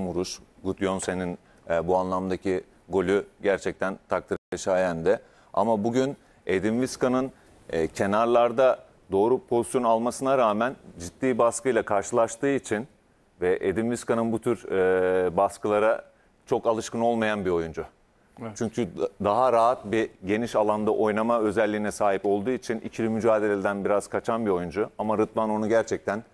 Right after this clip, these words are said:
Speaker 1: e, adam adama markajda ciddi anlamda, e, bugün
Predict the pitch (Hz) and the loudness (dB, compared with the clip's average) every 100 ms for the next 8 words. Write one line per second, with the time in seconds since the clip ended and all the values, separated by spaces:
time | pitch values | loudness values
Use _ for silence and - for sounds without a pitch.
0 | _ _ - 90 90 92 110 104 104 104 | _ _ -4 0 0 0 0 0 -2 0
1 | 104 101 - 92 85 104 - - 101 - | 0 0 0 -2 0 -2 -2 -8 -10 -4
2 | 113 104 95 90 101 113 - _ _ - | -2 0 -2 0 0 0 -4 _ _ -4
3 | 90 90 90 90 92 92 87 92 107 | 0 2 2 2 2 0 -2 -2 -4